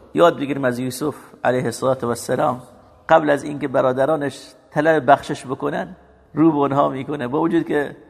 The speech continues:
تو چاهش انداختن و تو صورتش بهش گفتن: «ان یسرق فقد سرق اخ له من قبل.» دزده یوسف، اگر بنیامین دزدی کرده، یوسف از قبل دزد بوده. وقتی که او را میشناسن و خودش رو معرفی می‌کنه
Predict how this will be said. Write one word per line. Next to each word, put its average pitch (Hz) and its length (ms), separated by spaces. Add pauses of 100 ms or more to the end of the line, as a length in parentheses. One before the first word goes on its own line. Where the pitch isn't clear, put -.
(140)
تو 143 80
چاهش 180 340
انداختن 151 600 (460)
و 127 80
تو - 120
صورتش 170 540
بهش 170 320
گفتن: 190 440 (460)
«ان 151 120
یسرق 175 420
فقد 160 300
سرق 175 400
اخ 190 260
له 170 300
من 156 240
قبل.» - 280 (120)
دزده 190 500
یوسف، - 580 (320)
اگر 143 240
بنیامین 143 600
دزدی 131 300
کرده، 143 320
یوسف 139 480
از 143 160
قبل 165 260
دزد 170 220
بوده. 135 280 (380)
وقتی 135 220
که 127 100
او 151 140
را 143 100
میشناسن 143 760 (340)
و - 40
خودش 160 280
رو 160 60
معرفی 135 440
می‌کنه 139 480